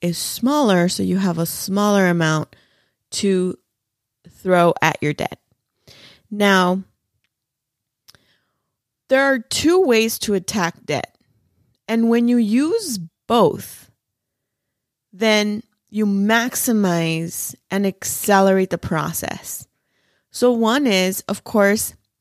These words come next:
getting on a budget. Now, it's really hard to get on a budget when you don't know what to do to get started. It's kind of like riding a bike.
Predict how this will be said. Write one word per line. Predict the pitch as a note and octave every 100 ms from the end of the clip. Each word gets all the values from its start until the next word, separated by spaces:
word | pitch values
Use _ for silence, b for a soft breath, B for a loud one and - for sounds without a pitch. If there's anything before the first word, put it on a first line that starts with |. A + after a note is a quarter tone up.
| _ _ _ _ -
getting | A3 G#3+ G#3
on | F#3+
a |
budget. | F#3 D#3 - - _ _ _ _ b b b b -
Now, | G3 G3+ F#3 F3+ G3 F#3+ _ _ _ _ _ -
it's | A#3+ -
really | F#3 G#3 C#4+ F4+ F4
hard | B3 - C#4 B3+ F3 D#3 G3+ - _ _ -
to | G3
get | G3
on | G3+ G3+
a |
budget | F#3 F3+ F3+ C4 D#4 - B B
when | G#3+ A#3+
you | A#3+ E3 -
don't | G3+ B3 F#3+
know | F#3 F#3
what | G3 F3+ -
to | F3
do | D#3+ E3 G#3
to | G#3+ A3+
get | F3+ E3+ -
started. | - D#3 D#3 D#3+ - - _ _ _ _ B B B B
It's | G#3 -
kind | - C4 D4+ F4
of | A4 G4
like | F4 C4+
riding | F#3+ G3 G3+ G3 F#3+
a |
bike. | F3 F3+ - - -